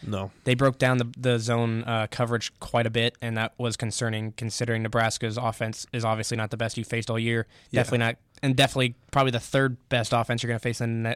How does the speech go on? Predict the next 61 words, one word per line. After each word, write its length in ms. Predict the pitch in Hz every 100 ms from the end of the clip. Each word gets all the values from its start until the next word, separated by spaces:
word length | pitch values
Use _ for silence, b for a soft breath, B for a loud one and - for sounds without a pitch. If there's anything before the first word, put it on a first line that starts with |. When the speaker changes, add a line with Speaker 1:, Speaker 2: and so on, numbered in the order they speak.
| -
Speaker 2:
in 100 | 123
this 140 | 120
game 180 | - 120
in 40 | 117
the 80 |
next 160 | 113 -
two 120 | 123
games. 280 | 117 139 - B B B
Speaker 1:
Yeah, 100 | 110
Speaker 2:
So 440 | - 143 131 127 120
Speaker 1:
I 60 | 98
would 120 | 80
say 140 | - -
so. 200 | - - - - _
Speaker 2:
it's 160 | 156 -
just, 260 | 143 - -
it's 80 |
a 40 | 165
little 140 | 175
concerning. 560 | 156 139 - 147 143 139
Obviously, 580 | 143 135 123 131 127 123
you 80 | 147
can 120 | 123
say 260 | 113 131 120
all 160 | 123
you 100 | 123
want 140 | 120 120
about 180 | 113 117
DeJean 300 | 113 120 113
being 240 | 117 110
out 240 | 110 113 120
or 40 |
whatever, 360 | 113 113 110 107
but 280 | 113 110 - b b b
the 60 | 123
third 220 | - 143
and 60 | 127
long 220 | 123 120
conversions 500 | 120 117 113 110 107
have 220 | - 107
to 60 | 117
stop. 340 | - 110 107
If 100 | 117
you've 260 | 131 147 135 - _ _
got 180 | 117 120
a 40 |
chance 260 | - 117 113
to 60 |
get 80 | 117
off 120 | 110
the 80 | 117
field, 220 | - 117
it's 100 | 107
gotta 200 | - 110
happen, 340 | 107 107 - 107 _ _ _ -
especially 320 | 151 135 127
Speaker 1:
Yeah. 20 |
Speaker 2:
in 60 | 117
this 140 | -
next 200 | 117 -
week. 280 | 117 101